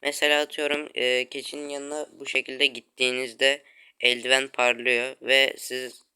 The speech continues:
sizin eldiveninizin içine bu şekilde o hayvan gelmiş oluyor. Mesela atıyorum ben tavuk olacağım.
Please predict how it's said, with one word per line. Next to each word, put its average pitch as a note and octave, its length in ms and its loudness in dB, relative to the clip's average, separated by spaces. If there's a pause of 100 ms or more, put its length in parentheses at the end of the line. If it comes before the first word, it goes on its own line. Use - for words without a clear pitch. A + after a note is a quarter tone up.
(140)
sizin A#2+ 280 -8
eldiveninizin A2 640 -2
içine C3+ 300 -4 (420)
bu C3+ 60 -12
şekilde A#2+ 400 -2
o A#2+ 100 -2
hayvan A#2+ 420 -2 (180)
gelmiş A2 400 2
oluyor. F#2+ 340 -10 (880)
Mesela G2 320 -6
atıyorum G2 640 -10
ben A2+ 220 -6 (200)
tavuk A#2 340 -6
olacağım. F#2+ 380 -4